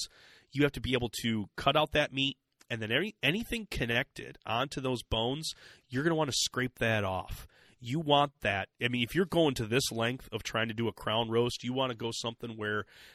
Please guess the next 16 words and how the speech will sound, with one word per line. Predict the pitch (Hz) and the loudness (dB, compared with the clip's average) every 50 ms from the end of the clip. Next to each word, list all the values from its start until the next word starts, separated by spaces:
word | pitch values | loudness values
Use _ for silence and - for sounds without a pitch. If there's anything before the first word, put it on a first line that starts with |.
| - _ - | -20 _ 0
I | 110 107 107 117 | 2 4 6 6
am | 117 110 107 104 104 101 101 98 95 95 98 - _ _ - | 4 4 4 2 2 0 -2 -4 -6 -10 -12 -14 _ _ -2
gonna | - 123 117 | 0 0 2
wanna | 113 117 117 - | 2 0 -2 0
present | - - - 101 92 98 98 107 117 - | 0 -2 0 0 -4 -4 -6 -6 -4 0
this, | - 151 185 202 - - - - - - - _ - - - - - _ _ _ _ _ | 2 2 2 2 0 -2 -4 -6 -10 -18 -20 _ -20 -20 -20 -20 -20 _ _ _ _ _
then, | - 143 127 127 156 160 151 139 117 - - - | -12 -12 -2 0 0 0 0 -2 -8 -18 -8 -2
you | 139 139 | 2 2
know, | 143 - | 2 4
let's | 139 151 - - | 4 4 4 4
do | - 170 190 165 | 2 2 2 2
this | 127 104 92 - - | 2 0 0 -2 -4
then. | - 104 98 98 | -4 -4 -4 0
Don't | 95 120 131 143 - | 2 2 2 2 0
slide | - - - - 135 127 131 135 127 117 113 | -2 -2 0 4 6 6 8 8 6 6 4
on, | 107 101 104 101 98 101 98 | 2 0 0 0 -2 -4 -6